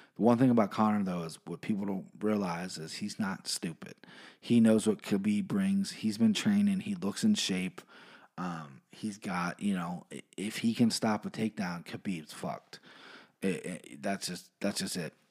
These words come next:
Um, a-, another little tidbit, Nate showed up late,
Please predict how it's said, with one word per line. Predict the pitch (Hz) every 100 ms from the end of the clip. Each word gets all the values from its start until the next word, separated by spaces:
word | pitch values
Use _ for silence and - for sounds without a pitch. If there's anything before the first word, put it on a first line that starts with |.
| -
Um, | 104 87 87 85
a-, | 95 110
another | 120 123 127
little | 123 120 110
tidbit, | 113 101 104
Nate | 104 107
showed | - 113 104
up | 98
late, | 101 101 101 98